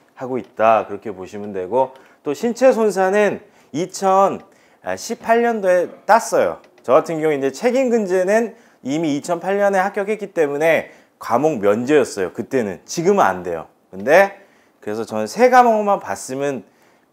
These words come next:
보면 되는 거였죠. 근데 여러분들은 지금 네 과목 하셔야 되기 때문에 상당히 양이 많아요.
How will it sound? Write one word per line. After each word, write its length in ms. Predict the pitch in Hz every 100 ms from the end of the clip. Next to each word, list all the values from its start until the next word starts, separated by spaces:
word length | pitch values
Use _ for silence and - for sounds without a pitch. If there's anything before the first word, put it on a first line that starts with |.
| _ _
보면 260 | 117 135
되는 280 | 107 98 101
거였죠. 420 | 92 80 - 82
근데 180 | 90 113
여러분들은 500 | 117 151 151 147 139
지금 240 | 117 117
네 200 | 101 117
과목 300 | 131 165 165
하셔야 320 | 175 180 196 165
되기 240 | 143 120
때문에 540 | 120 113 127 135 107 - _ _
상당히 640 | - 208 226 226 226 175
양이 300 | 98 101 135
많아요. 580 | 110 92 98 101 92